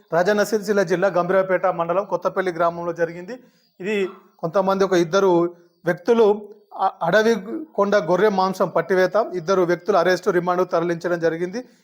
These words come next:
ఇది అంటే, పూర్తి నమ్మకంతో, నమ్మకం కలిగినటువంటి సమాచారం తెలుసుకున్నటువంటి, ఆ, అధికారి, అటవీ రేంజ్ అధికారి ఆర్ కల్పన పూర్తి వారి సిబ్బందితో కలిసి, వారి ఇంటిని పూర్తి స్థాయిలో, ఆ, పరిశీలన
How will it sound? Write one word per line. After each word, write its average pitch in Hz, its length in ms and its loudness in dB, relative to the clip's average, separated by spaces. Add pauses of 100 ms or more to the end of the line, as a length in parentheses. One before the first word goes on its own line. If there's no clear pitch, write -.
(120)
ఇది 196 380 -4 (300)
అంటే, 180 180 -2
పూర్తి 208 420 -2
నమ్మకంతో, 202 580 0
నమ్మకం 196 500 -2
కలిగినటువంటి 190 520 -2
సమాచారం 185 580 -2
తెలుసుకున్నటువంటి, 175 1000 -6 (420)
ఆ, 165 240 0
అధికారి, 196 440 2
అటవీ 196 640 0 (500)
రేంజ్ 196 280 2
అధికారి 185 640 2 (840)
ఆర్ 170 180 0
కల్పన 190 640 -2 (220)
పూర్తి 190 220 -2
వారి 180 200 2
సిబ్బందితో 185 520 -4
కలిసి, 175 560 -4 (360)
వారి 165 140 -2
ఇంటిని 180 280 -4
పూర్తి 180 360 -8
స్థాయిలో, 180 600 0 (300)
ఆ, 160 280 -4 (120)
పరిశీలన 180 340 -2